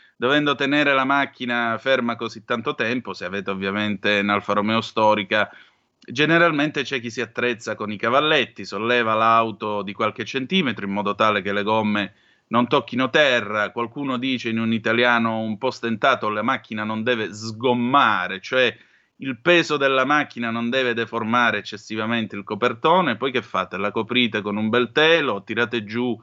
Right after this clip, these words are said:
almeno un centimetro i finestrini, come suggeriva, eh, come suggerivano i vecchi manuali dell'Alfa, e poi che fate? Svuotate, togliete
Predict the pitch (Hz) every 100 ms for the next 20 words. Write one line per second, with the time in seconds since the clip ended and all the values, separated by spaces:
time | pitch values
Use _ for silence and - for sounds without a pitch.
0 | - _ _ - 120 135 139 131 120 131
1 | 113 139 135 127 120 117 117 117 110 113
2 | 117 123 123 - 147 180 151 104 104 104
3 | 104 95 101 104 110 104 101 95 - _
4 | _ - 98 98 117 120 113 117 117 123
5 | 123 113 110 110 110 110 113 113 110 107
6 | 113 110 110 110 107 120 135 165 185 180
7 | 190 190 196 - - 117 156 190 190 120
8 | 107 101 92 95 87 98 127 127 135 135
9 | 127 113 117 113 127 123 120 117 104